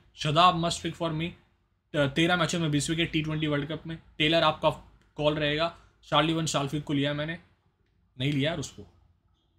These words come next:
शार्ली शाल्फिक को। शाहीन, हरमीत सिंह।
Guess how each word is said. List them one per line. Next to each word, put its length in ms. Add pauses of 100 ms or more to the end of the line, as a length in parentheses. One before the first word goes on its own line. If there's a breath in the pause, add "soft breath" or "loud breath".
शार्ली 200
शाल्फिक 360
को। 140 (160)
शाहीन, 500 (500)
हरमीत 340
सिंह। 260